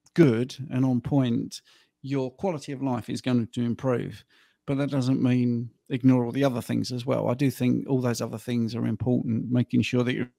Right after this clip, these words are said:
in nature, getting outside, seeing the sun, um, exposing yourself to, y-, you know, different environments, getting yourself nice and resistant, having a positive mental attitude,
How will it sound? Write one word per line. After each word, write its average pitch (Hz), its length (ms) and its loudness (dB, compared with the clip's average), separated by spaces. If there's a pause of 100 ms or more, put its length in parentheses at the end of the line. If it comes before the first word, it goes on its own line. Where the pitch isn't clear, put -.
(140)
in 117 120 2
nature, 117 420 -2
getting 120 340 -4
outside, 113 520 -4
seeing 120 240 -2
the 113 60 -4
sun, 117 380 -2 (440)
um, 113 640 -4
exposing 123 540 2
yourself 117 380 -4
to, 117 220 -6 (260)
y-, 139 100 -2 (380)
you 123 100 -4
know, 117 140 -8 (200)
different 135 320 -2
environments, 123 920 2 (560)
getting 131 360 0
yourself 120 320 0
nice 127 280 0
and 127 100 4
resistant, 127 640 -2 (160)
having 123 220 -2
a 120 40 -4
positive 135 600 -2
mental 123 320 2
attitude, 120 720 -4